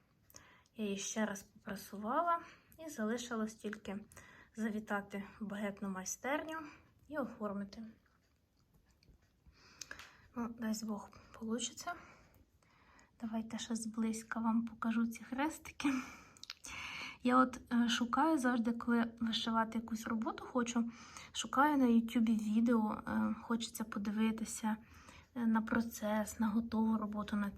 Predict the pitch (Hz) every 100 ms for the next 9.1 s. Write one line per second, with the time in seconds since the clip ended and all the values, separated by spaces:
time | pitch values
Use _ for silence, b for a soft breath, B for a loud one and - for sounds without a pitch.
0 | - 214 202 214 220 226 220 214 208 208
1 | 208 B B B 214 202 202 226 233 -
2 | 220 - 202 196 B B B B 233 -
3 | 226 - 220 214 208 214 226 220 220 220
4 | - 220 220 - 220 - 220 B B B
5 | B B B B - 220 220 220 B B
6 | B B B B B B B B B B
7 | _ - B B B B B B - 254
8 | - 247 233 233 262 302 262 - - 226
9 | 220